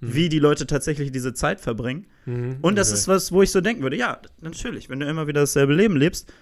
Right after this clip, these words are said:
Speaker 2: dann erlangst du auch jetzt keine siebentausend Jahre alte Weisheit. Aber für
Speaker 1: Ja.
Speaker 2: mich, was sie bei diesem Film hätten machen sollen, ist, den einfach chronologisch zu machen.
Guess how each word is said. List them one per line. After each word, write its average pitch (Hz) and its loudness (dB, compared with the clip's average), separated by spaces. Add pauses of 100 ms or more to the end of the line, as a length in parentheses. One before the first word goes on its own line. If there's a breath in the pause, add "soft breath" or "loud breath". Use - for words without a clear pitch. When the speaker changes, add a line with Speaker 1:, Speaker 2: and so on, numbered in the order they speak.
(140 loud breath)
Speaker 2:
dann 151 0
erlangst 147 2
du 165 6
auch 151 2
jetzt 151 2
keine 147 0 (200 soft breath)
siebentausend 143 0
Jahre 123 -2
alte 117 -4
Weisheit. 107 -4
Aber 123 -2
für 135 -2
Speaker 1:
Ja. 156 0
Speaker 2:
mich, 262 2 (260 soft breath)
was 135 -2
sie 135 -4
bei 127 6
diesem 131 2
Film 127 0
hätten 127 -2
machen 170 -6
sollen, 131 -6
ist, - -8
den 147 -8
einfach 139 -8
chronologisch 139 -4
zu - -14
machen. 98 -14